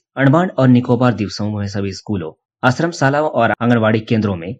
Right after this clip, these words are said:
स्वच्छ नल के पानी की आपूर्ति का प्रावधान कर दिया गया है। द हिंदू के मुताबिक जल जीवन मिशन द्वारा सुविधा प्रदान करने के लिए सौ दिवसीय अभियान शुरू करने के दस महीने बाद भी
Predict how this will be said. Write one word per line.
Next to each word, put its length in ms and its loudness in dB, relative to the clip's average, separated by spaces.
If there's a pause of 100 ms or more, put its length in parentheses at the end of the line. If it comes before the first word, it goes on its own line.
(140)
स्वच्छ 280 -2
नल 140 -2
के 120 -4
पानी 280 -2
की 120 -4
आपूर्ति 360 -6
का 120 -4
प्रावधान 360 -2
कर 180 -2
दिया 200 -6
गया 160 -6
है। 220 -4 (380)
द 120 0
हिंदू 360 4
के 100 2
मुताबिक 480 0 (220)
जल 180 6
जीवन 240 2
मिशन 300 4
द्वारा 220 2
सुविधा 300 0
प्रदान 340 -2
करने 280 -4
के 140 -2
लिए 260 -8 (260)
सौ 120 6
दिवसीय 360 2
अभियान 240 -2
शुरू 220 -2
करने 320 -4
के 220 -6 (340)
दस 240 4
महीने 240 4
बाद 260 4
भी 120 2